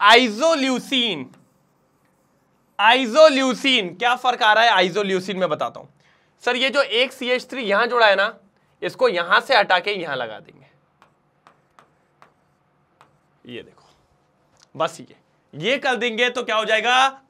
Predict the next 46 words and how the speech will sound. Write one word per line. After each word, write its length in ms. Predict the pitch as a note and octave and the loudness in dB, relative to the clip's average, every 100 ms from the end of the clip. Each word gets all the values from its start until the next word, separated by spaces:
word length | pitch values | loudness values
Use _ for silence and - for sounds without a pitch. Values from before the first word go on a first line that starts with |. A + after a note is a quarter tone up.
| F3+ | 0
आइसोल्यूसिन। 1000 | G3 G#3 C4 C4 G#3 G3+ - G#3+ D#3 - _ - | 0 0 0 0 0 -4 -6 -8 -10 -12 _ -10
मतलब 260 | F#3+ A#3+ | -8 -6
मैंने 180 | A#3+ B3 | -6 -6
थोड़ा 260 | B3+ B3 C4 | -4 0 0
स्ट्रक्चर 500 | C4 - B3+ - D4+ | 0 -8 -8 -2 -2
को 100 | C#4 | 0
बदल 280 | A#3+ G#3 F3+ | -2 -2 -4
दिया 200 | D3 C3+ | -4 -6
है 120 | - | -6
इधर 220 | G#3 A3 A3+ | -6 -2 0
उधर। 280 | F#3 D3+ - - | 0 -2 -4 -12
अरे 180 | - D#3 | -6 -6
यार, 180 | F3 F3 | -4 -6
ये 120 | G3 | -4
आपका 280 | F3 E3 F#3 | -6 -6 -8
चला 240 | F3+ D#3+ | -4 -2
गया 180 | D#3+ F#3+ | 0 0
आइसोमेरिज्म 640 | D#3+ D#3 D#3+ E3 D#3+ D3 D3 | 0 -2 -4 -4 -4 -4 -6
में, 120 | C#3+ | -8
इसलिए 220 | - F#3 | -8 -6
आइसो 380 | D#3 D#3 C#3+ F3+ | -6 -6 -10 -8
वर्ड 200 | F3 E3+ | -6 -4
आ 60 | D#3 | -6
गया, 160 | D3 | -8
सेकेंडरी 460 | C#3+ D#3+ E3+ E3+ G3+ | -10 -8 -8 -8 -6
टाइप्स 300 | G3 F#3+ - | -4 -6 -8
नहीं 100 | A#3 | -10
दिख 140 | B3+ C4 | -6 -2
रहा 100 | A3+ | -2
है, 140 | - _ _ | -4 _ _
इसलिए 260 | D#3 D3+ G3 | -14 -6 -2
आइसो 280 | E3+ D#3+ F#3 | -2 -2 -6
वर्ड 200 | F3 F3 | -6 -6
आ 60 | |
गया। 140 | E3+ G3+ | -8 -10
पहले 260 | E3 E3 | -8 -10
क्या 160 | F3+ G3 | -10 -10
था 80 | F#3+ | -8
अपना? 200 | F#3 E3 | -8 -8
प्राइमरी 440 | D#3+ D#3 F#3 G#3+ | -6 -6 -6 -10
था, 120 | G#3+ G3 | -8 -6
तो 140 | D#3+ | -6
ल्यूसीन, 640 | D#3+ F3 F#3 B3+ C#4 C#4+ - - - | -6 -6 -6 -6 -4 -6 -10 -20 -4
अब 140 | F#3 | 2
आ 100 | F#3+ | 2
गया 180 | F3+ A3 | 4 2